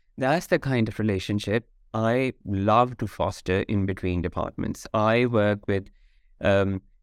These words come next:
and that, number two, it creates two things. It creates, uh, accountability because Strat needs to have a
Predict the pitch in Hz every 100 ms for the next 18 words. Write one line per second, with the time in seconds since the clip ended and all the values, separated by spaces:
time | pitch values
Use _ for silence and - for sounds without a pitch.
0 | _ 123 - - 147 160 - 135 131 151
1 | 139 135 131 135 - 185 - 190 196 -
2 | 202 - 113 - 135 131 131 170 - -
3 | - 117 87 - 120 113 110 117 - -
4 | 110 120 120 110 104 - - 110 - 117
5 | 110 - 117 104 98